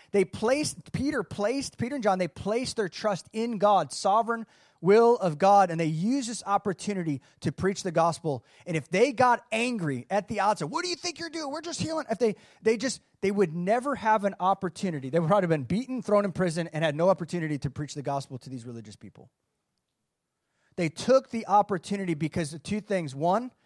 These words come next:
they submitted, and two, they were filled with the Spirit. And they also, but at the same time,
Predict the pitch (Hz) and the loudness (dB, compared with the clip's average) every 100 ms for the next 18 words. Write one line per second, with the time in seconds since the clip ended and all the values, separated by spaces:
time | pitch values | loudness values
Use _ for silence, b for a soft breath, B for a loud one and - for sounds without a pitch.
0 | b b b b b 170 143 180 151 156 | b b b b b -2 -2 -4 -2 2
1 | 214 254 254 - b 139 - 208 240 196 | 2 2 -2 -10 b -12 -6 -4 -2 -2
2 | 156 - 175 190 165 - 147 127 - _ | -4 -4 -6 -6 -10 -8 -8 -8 -10 _
3 | - _ _ _ _ _ _ _ _ - | -20 _ _ _ _ _ _ _ _ -8
4 | 160 170 170 165 190 202 208 185 156 b | -2 -2 0 2 2 0 0 0 0 b
5 | b b 180 170 165 - - 233 262 240 | b b -4 -2 -6 -6 -4 -2 -2 -6
6 | - 247 180 95 | -4 -2 -4 -8